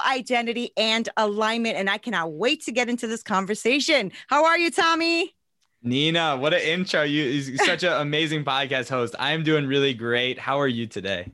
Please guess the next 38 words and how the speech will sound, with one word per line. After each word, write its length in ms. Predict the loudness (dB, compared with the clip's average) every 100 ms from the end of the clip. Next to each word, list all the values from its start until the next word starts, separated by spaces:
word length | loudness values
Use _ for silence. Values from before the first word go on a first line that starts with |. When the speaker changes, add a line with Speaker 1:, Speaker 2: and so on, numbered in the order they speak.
| _ -4
Speaker 1:
I 140 | -2
am 280 | 0 -2 -6
really, 400 | -2 0 2 0
really 220 | -2 -4
good. 500 | -4 0 2 2 0
I'm 480 | 0 -2 -2 -4 -4
more 260 | -2 2 2
excited 440 | 0 -2 -2 -2 -4
at 160 | -4 -6
this 220 | -6 -6
moment. 580 | -4 -2 -2 -4 -8 -16 -20 -10
I 140 | -4 2
always 420 | 2 4 2 0
try 280 | 0 0 0
to 180 | -4 -6
be 400 | -4 -4 -4 -8 -16 _ -4
grateful 800 | 0 2 0 -4 -4 -2 -2 -8
for 480 | -4 0 2 2 -2
the 180 | -4 0
moment, 680 | 0 0 -4 -6 -12 -18 -18 _ -6
you 160 | -2
know? 320 | 0 0 -2 -4
Speaker 2:
Mm-hmm. 40 | -10 -20 -4
Speaker 1:
Uh, 220 | 0 0
so 220 | 0 2
I'm 440 | 2 0 0 -2 -2
really, 360 | 2 2 2
really 220 | 0 0 -2
excited 360 | -2 -4 -2
that 220 | -4 -6
you're 100 | -10
here. 400 | -8 -6 -2 -2 -2
And 380 | -2 -2 -4 -4
I 100 | -4
wanted 380 | -2 -2 -2 -4
to 100 | -10
start 380 | -8 -2 0 2
off 340 | 2 2 0